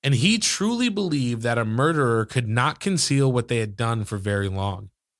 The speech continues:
In fact, Barry had even seen some killers brag about their actions. And because of this, he felt that if Sheila and Rachel had been involved, it was only a matter of time before they confessed.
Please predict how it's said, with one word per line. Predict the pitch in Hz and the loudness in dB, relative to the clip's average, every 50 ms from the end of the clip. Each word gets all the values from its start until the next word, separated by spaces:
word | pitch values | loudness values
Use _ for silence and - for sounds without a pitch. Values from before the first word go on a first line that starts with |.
| _ - | _ -2
In | 151 139 127 | -2 -2 -2
fact, | 135 - - 170 190 170 143 123 - - 110 107 | -2 -2 0 0 2 2 0 -2 -4 -8 -8 -4
Barry | 107 143 151 170 180 170 151 | 0 0 2 2 2 2 2
had | 135 120 | 0 0
even | - - 151 160 139 131 120 101 | -2 -4 -2 0 0 0 0 -2
seen | - - - 170 190 202 190 | -2 -2 0 0 0 0 0
some | 147 139 135 120 113 | 2 0 0 0 0
killers | - - 120 117 117 110 110 104 101 | 0 0 0 0 0 0 -2 -4 -6
brag | 98 - - 123 127 135 139 131 | -8 -6 -2 0 0 0 0 0
about | 123 107 110 104 98 | 0 0 -2 -2 -2
their | - 98 98 | -4 -6 -8
actions. | 98 92 104 117 131 127 - - 95 - - - - _ _ _ - | -6 -4 -2 -2 0 -2 -2 -6 -10 -14 -20 -20 -20 _ _ _ -4
And | 139 131 | -2 -2
because | 104 104 - - - 202 240 233 214 | -2 -2 -2 0 0 2 2 2 0
of | 165 135 | -2 0
this, | 120 110 110 110 107 - - _ | 0 0 0 0 -2 -4 -10 _
he | - - 190 220 233 | -8 -2 -2 -2 0
felt | 220 - 143 143 135 - 113 | 0 0 0 2 0 0 -2
that | 113 113 117 117 110 | -2 -2 -2 -2 -2
if | 104 - | -2 -4
Sheila | - - - 156 165 175 175 | -4 -4 -2 0 0 2 0
and | 139 127 120 117 113 | 0 -2 -2 -2 0
Rachel | 123 131 127 - 123 110 | 0 0 0 0 -2 -4
had | - - - 117 117 135 139 | -6 -6 -4 0 0 0 0
been | 151 170 175 | 0 0 0
involved, | 180 175 165 180 180 185 190 196 190 - _ _ _ _ _ _ | 0 0 0 0 2 2 0 -2 -4 -8 _ _ _ _ _ _
it | - | -2
was | 143 139 131 120 - - | 0 2 0 0 -2 -2
only | 143 143 156 165 175 180 | 0 0 2 2 2 2
a | 175 147 | 2 2
matter | 131 127 127 127 135 135 131 | 2 2 2 2 2 2 2
of | 127 123 | 0 -2
time | 117 - 131 120 120 117 107 | -4 -4 -4 -2 -2 -2 -4
before | 101 - - 110 110 | -6 -6 -4 -4 -2
they | 110 104 98 | -2 -2 -4
confessed. | - 104 95 - - 101 - - - - - - | -6 -8 -12 -10 -12 -12 -10 -10 -12 -14 -14 -16